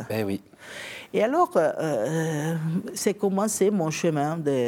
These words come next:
Speaker 2: Et, et moi aussi, je vais tous les jours à la messe, je fais l'adoration tous les jours. C'est une, euh,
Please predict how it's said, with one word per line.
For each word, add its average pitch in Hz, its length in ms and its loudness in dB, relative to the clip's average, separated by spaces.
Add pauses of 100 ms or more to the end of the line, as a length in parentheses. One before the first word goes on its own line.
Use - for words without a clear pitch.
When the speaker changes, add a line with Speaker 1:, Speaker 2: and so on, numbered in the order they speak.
(800)
Speaker 2:
Et, 104 580 -4
et 147 60 0
moi 175 220 2
aussi, 175 340 0
je 160 120 2
vais 143 140 0
tous 143 160 -4
les 143 160 2
jours 151 200 2
à 147 40 0
la 165 100 -2
messe, 160 540 0
je 147 140 -2
fais 151 180 -2
l'adoration 131 580 0
tous - 140 -6
les 135 160 2
jours. 160 420 0 (520)
C'est 165 340 -2
une, 160 240 2
euh, 143 500 2